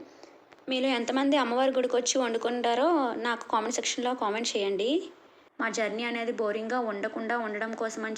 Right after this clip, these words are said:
చెప్పి మేము సాంగ్స్ అనేవి పెట్టుకొని వెళ్తున్నాము. అనకాపల్లి దాటిన తర్వాత ఎలమంచిలి వస్తుంది. ఎలమంచిలి తర్వాత నక్కపల్లి. నేను only మెయిన్ మెయిన్ స్టేషన్స్ మాత్రమే చెప్తున్నాను. చా-, దారిలో చాలా ఊర్లు అనేవి వస్తాయి, అవేమి నేను చెప్పట్లేదు.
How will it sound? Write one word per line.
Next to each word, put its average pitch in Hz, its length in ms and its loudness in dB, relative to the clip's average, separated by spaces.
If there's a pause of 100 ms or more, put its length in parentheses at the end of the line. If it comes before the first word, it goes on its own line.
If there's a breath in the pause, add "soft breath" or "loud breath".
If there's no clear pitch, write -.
చెప్పి 330 440 0 (260 loud breath)
మేము 233 120 -4
సాంగ్స్ 208 340 -2
అనేవి 226 180 -2
పెట్టుకొని 220 360 -4
వెళ్తున్నాము. 202 800 0 (720 loud breath)
అనకాపల్లి 247 500 0
దాటిన 226 280 0
తర్వాత 226 260 0
ఎలమంచిలి 208 540 0
వస్తుంది. 190 320 -2
ఎలమంచిలి 220 500 -2
తర్వాత 208 360 -2
నక్కపల్లి. 190 800 -2 (440 loud breath)
నేను 233 420 2
only 233 160 2
మెయిన్ 220 260 0
మెయిన్ 233 160 -2
స్టేషన్స్ 226 440 -4
మాత్రమే 214 300 -2
చెప్తున్నాను. 208 640 -4
చా-, 190 460 0
దారిలో 202 340 0
చాలా 208 440 0
ఊర్లు 214 260 0
అనేవి 214 200 -4
వస్తాయి, 185 600 -4
అవేమి 202 320 -2
నేను 214 120 -4
చెప్పట్లేదు. 190 760 -4